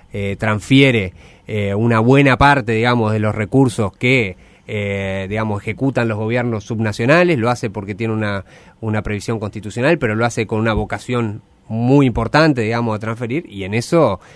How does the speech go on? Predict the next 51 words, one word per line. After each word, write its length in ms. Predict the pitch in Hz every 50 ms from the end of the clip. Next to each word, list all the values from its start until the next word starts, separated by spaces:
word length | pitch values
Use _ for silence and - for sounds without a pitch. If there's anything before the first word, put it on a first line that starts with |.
| - - - - -
eh, 420 | 98 101 98 98 95 95 92 92 -
trabajamos, 600 | - 101 101 101 95 - 123 120 120 117 110 107
digamos, 400 | 107 107 110 123 143 147 135 -
con 300 | - 120 117 143 156 120
todos 260 | - 127 131 135 123
los 120 | 113 104 113
intendentes 480 | 101 - 104 110 120 139 160 151 123
de 100 | 110 107
todos 220 | 92 - 120 120 113
los 100 | 110 98
pelos 460 | - 123 135 160 180 180 156 - -
y 160 | - 123 139 156
con 200 | - 135 113 98
todos 260 | 123 123 123 120 113
los, 380 | 110 107 113 127 135 - - _ _ _ - - _ -
eh, 460 | 113 110 104 101 101 101 101 101 98 95
alcaldes 500 | 101 104 - 123 123 127 120 117 - -
y 40 | 95
concejales 580 | 107 104 98 - 101 - 120 127 139 143 127
del 160 | 113 104 98
tercer 260 | 90 101 95 - 117 113
nivel 240 | 113 110 110 110
de 80 | 107 107
gobierno 340 | 104 101 107 120 143 151 127
en 80 | 117
todo 120 | 101 127 120
el 60 | 110
país. 340 | - 117 131 131 110 - -
O 80 | 104
sea, 300 | - - 120 110 101 90 - - - - - - - - -
eh, 260 | - 110 104 104 104
obviamente 520 | 117 135 139 135 123 123 131 135 127 139 127
no, 120 | 127 131 117
no 160 | 135 151 165
discriminamos, 720 | 165 165 160 - 147 143 139 139 139 147 151 160 160 151 143
digamos, 360 | 139 135 131 135 147 151 131 -
como 240 | 135 123 120 117
pasó 260 | 101 113 107 - 131 127
en 80 | 123
alguna 300 | 120 117 113 123 123 120
otra 180 | 113 110 113 117
época 300 | 117 120 131 117 117 110
también, 320 | 110 110 110 120 123 120
que 60 | 117
algo 200 | 113 113 113 113
que 100 | 107 110
se 120 | 104 - 117
decía, 560 | 113 104 - 127 135 147 147 123 107 117 127
a 60 | 139
las 140 | 143 139 120
diferentes, 720 | 110 104 - 120 110 117 117 110 104 117 110 104 - -